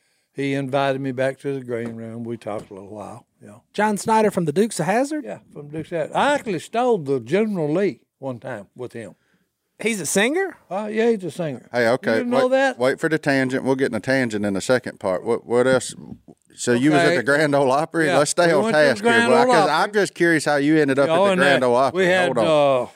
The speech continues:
Speaker 1: uh, Whispering Bill Smith was there, okay, and then, uh, Jeannie C was there. She sang a couple songs. And the other people, I don't remember who they was, but they was,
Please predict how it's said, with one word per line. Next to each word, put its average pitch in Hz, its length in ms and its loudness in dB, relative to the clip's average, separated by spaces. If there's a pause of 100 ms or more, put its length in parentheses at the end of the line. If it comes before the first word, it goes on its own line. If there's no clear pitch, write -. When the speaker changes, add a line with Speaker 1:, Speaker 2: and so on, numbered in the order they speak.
Speaker 1:
uh, 151 60 2
Whispering 220 460 -2
Bill 240 280 4
Smith 208 420 0
was 156 200 -4
there, 156 420 0 (140)
okay, 147 600 -2
and 151 160 -10
then, 147 380 -4
uh, 123 220 -2 (560)
Jeannie 190 320 0
C 185 340 2
was 151 220 0
there. 143 400 2 (100)
She 170 220 -8
sang 147 260 -4
a 117 60 -10
couple - 260 -8
songs. 127 460 -8 (920)
And 123 240 -6
the 135 60 0
other 180 240 2
people, 147 380 -2
I 147 80 4
don't 139 180 0
remember 139 300 -6
who 135 80 -2
they 120 80 -2
was, 120 380 0
but 113 200 -10
they 139 160 -2
was, 127 160 -8